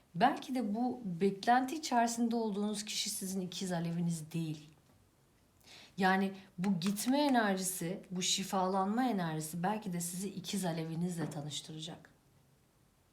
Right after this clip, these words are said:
Yani burada ben çıkan enerjiyi anlatıyorum, böyle olsun demiyorum ama,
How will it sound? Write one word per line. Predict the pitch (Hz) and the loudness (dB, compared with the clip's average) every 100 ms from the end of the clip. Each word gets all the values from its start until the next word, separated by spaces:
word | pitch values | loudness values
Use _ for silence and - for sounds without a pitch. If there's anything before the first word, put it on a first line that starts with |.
| _ _ _ _ _ _ _ _ - | _ _ _ _ _ _ _ _ -8
Yani | 165 170 170 | -2 0 2
burada | 185 190 202 - - - - - _ _ _ | 2 4 4 2 -6 -18 -20 -20 _ _ _
ben | 175 175 180 175 - | 0 2 2 -4 -6
çıkan | - - 220 | -4 0 0
enerjiyi | 196 196 196 190 240 | 2 4 4 2 2
anlatıyorum, | 226 175 - 160 160 156 | 2 0 -2 -4 -4 -2
böyle | 165 175 | 0 2
olsun | 185 170 175 170 208 190 180 | 2 0 0 0 2 2 4
demiyorum | 190 175 156 156 - | 2 2 -2 -4 -2
ama, | 208 202 240 | 0 0 -2